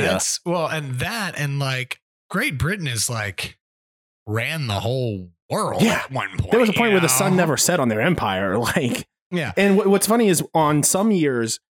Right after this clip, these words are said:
Speaker 1: some Olympics, it's not Great Britain. Some Olympics, it's England and Ireland and Scotland.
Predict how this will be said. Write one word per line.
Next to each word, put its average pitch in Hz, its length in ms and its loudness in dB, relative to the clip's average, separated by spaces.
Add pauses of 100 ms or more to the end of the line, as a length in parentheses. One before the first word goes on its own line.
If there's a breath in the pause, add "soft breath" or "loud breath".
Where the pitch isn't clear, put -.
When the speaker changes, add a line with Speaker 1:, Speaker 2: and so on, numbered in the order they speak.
(160)
Speaker 1:
some 208 460 2
Olympics, 123 440 0
it's 117 120 -2
not 123 140 -2
Great 92 180 -4
Britain. 143 220 -2
Some 208 240 0
Olympics, 110 320 -2
it's - 160 -4
England 123 500 2
and 107 140 -2
Ireland 113 500 0
and 90 100 -4
Scotland. 107 540 -2